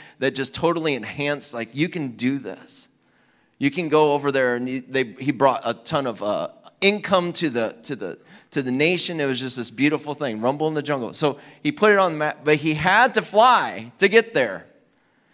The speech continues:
And so what he would do is he would get on the plane with a parachute on his <laughs> back. And he, back then, you could fly with a par-, well, when you're Muhammad Ali, you can fly with a parachute on your back.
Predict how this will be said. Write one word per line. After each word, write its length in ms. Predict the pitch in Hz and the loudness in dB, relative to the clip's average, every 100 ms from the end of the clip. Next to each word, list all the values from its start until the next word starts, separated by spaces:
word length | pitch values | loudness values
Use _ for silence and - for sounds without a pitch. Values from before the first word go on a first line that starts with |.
| _ - | _ -6
And 100 | 151 | -2
so 100 | 190 | 2
what 180 | 190 202 | 2 2
he 120 | 220 | 4
would 200 | 220 165 | 2 2
do 360 | 202 214 175 156 | 2 2 2 0
is 260 | 160 156 | 0 0
he 100 | 190 | -2
would 140 | 175 165 | -2 2
get 120 | 208 | 4
on 160 | 214 185 | 4 2
the 80 | |
plane 680 | 156 - 185 165 139 131 139 - _ _ _ _ | -4 -2 0 0 -2 -6 -10 -16 _ _ _ _
with 220 | 170 196 196 | 2 2 2
a 40 | |
parachute 640 | - 196 196 170 143 127 | 2 4 4 2 0 -2
on 160 | 110 110 | -2 -4
his 160 | 110 | -6
<laughs> 0 | |
back. 680 | - 95 - - 117 - - - - 139 131 - - - - - - - - - - - - - _ _ _ _ _ _ _ _ _ _ _ _ _ _ _ _ _ _ _ _ _ _ _ _ - | -8 -10 -8 -4 -6 -4 -8 -8 -12 -12 -12 -16 -20 -20 -20 -20 -20 -20 -20 -20 -20 -20 -20 -20 _ _ _ _ _ _ _ _ _ _ _ _ _ _ _ _ _ _ _ _ _ _ _ _ 2
And 160 | 170 165 | 4 4
he, 280 | 180 - 175 | 2 -2 2
back 320 | 165 180 - | 6 6 6
then, 220 | 220 202 | 2 2
you 100 | 180 | 2
could 140 | 185 160 | 0 2
fly 300 | 160 139 160 | 4 6 6
with 180 | 139 | 2
a 40 | 131 | 0
par-, 240 | 175 - | -2 4
well, 240 | 147 151 143 | 6 6 4
when 160 | 151 | 0
you're 100 | 156 | 0
Muhammad 380 | 147 151 170 139 | 0 0 2 2
Ali, 320 | 131 131 147 | 2 2 0
you 80 | 127 | -2
can 120 | 123 | -6
fly 200 | 117 127 | -2 0
with 140 | 120 113 | -2 0
a 20 | |
parachute 440 | 156 156 - 110 | 2 2 0 -4
on 120 | 104 | -4
your 100 | 104 | -6
back. 280 | 98 87 85 | -6 -6 -8